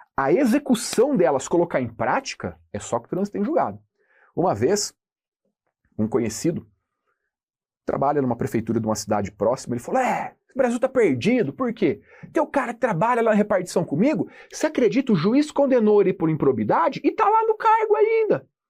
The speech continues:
Aí, cara, falei, "É, pode acontecer, entendeu?" Porque enquanto não tramitar todo o processo, transitar em julgado, trânsito em julgado é quando não cabe mais recurso, é quando a decisão tornou-se definitiva, acabou. Não é executada.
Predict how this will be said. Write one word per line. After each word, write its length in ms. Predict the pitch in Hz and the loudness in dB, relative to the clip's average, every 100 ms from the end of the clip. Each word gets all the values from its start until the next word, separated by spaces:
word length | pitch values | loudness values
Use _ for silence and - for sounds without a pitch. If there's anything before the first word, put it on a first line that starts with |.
| _ _ _ - | _ _ _ -12
Aí, 300 | - 247 294 | -4 0 -2
cara, 280 | - - 165 | -2 -2 -2
falei, 260 | - 226 247 | -2 -2 0
"É, 100 | 254 | -2
pode 220 | 180 190 | 0 -2
acontecer, 420 | 202 240 - 214 | -2 -6 -4 -4
entendeu?" 500 | 254 202 123 151 202 _ _ _ _ _ _ - | -4 -4 -2 -2 -4 _ _ _ _ _ _ -4
Porque 220 | 147 208 | 0 2
enquanto 420 | 202 233 302 302 | 0 0 -2 0
não 220 | 277 277 | 0 0
tramitar 600 | 269 196 208 185 190 151 139 | -4 -2 0 0 -2 -4 -2
todo 240 | 233 294 294 | 0 2 2
o 40 | |
processo, 800 | - 226 - 165 123 - - 82 _ _ _ _ - | 0 -2 0 0 0 -2 -12 -14 _ _ _ _ 0
transitar 560 | 185 285 240 226 170 | 2 2 2 0 0
em 80 | 165 | 0
julgado, 440 | 107 101 143 110 | 0 2 2 0
trânsito 340 | 104 185 240 170 | -2 0 0 0
em 60 | |
julgado 340 | 110 95 135 131 | 0 0 0 0
é 40 | |
quando 200 | - 131 | -2 -2
não 120 | 151 | -2
cabe 280 | 147 143 135 | -2 -2 -2
mais 220 | 139 135 | -2 -4
recurso, 420 | 120 - 131 143 - | -4 -4 -2 -2 -2
é 20 | |
quando 140 | 127 | -4
a 40 | 127 | -2
decisão 320 | 135 127 143 | -2 -2 -2
tornou-se 380 | 160 143 139 - | 0 0 0 -4
definitiva, 420 | - 170 160 123 | -6 -4 -2 -4
acabou. 520 | - 175 139 180 - _ _ _ _ _ _ _ _ _ _ _ - | -2 -2 0 -2 -4 _ _ _ _ _ _ _ _ _ _ _ -2
Não 220 | 165 165 | 0 0
é 60 | |
executada. 640 | 156 139 - - 127 101 | 0 -2 -6 -4 -4 -4